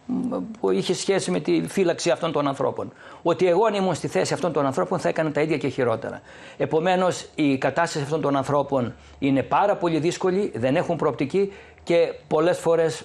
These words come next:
προφανώς, ε, εξεγείρονται και δημιουργούνται καταστάσεις που είναι και κάνουν κακό και στους, και στον τόπιο πληθυσμό.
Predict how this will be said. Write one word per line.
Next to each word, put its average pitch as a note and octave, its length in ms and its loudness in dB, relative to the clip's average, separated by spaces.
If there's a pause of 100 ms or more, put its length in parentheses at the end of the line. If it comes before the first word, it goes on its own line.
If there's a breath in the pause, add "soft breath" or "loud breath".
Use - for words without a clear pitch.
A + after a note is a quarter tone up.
(100)
προφανώς, C#3+ 720 0 (300 loud breath)
ε, B2+ 380 2 (480)
εξεγείρονται G3+ 920 0 (280 loud breath)
και F#3+ 100 0
δημιουργούνται F3 480 2
καταστάσεις E3+ 520 -2
που A#3 140 2
είναι B3+ 140 4
και A#3+ 180 0 (220)
κάνουν A3 260 0
κακό G#3 300 0
και G3+ 100 -2
στους, - 320 -4
και - 160 -4
στον C#3 160 -2
τόπιο F#3+ 260 2
πληθυσμό. B2+ 560 -2